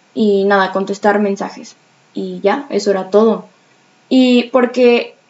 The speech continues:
me di cuenta que la mañana es un tiempo,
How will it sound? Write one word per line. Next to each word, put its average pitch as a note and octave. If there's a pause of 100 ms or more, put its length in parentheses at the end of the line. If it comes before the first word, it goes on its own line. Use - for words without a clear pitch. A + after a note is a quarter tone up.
(280)
me C4+
di D4+
cuenta B3
que D4+
la B3
mañana A#3
es D4
un B3+
tiempo, G#3+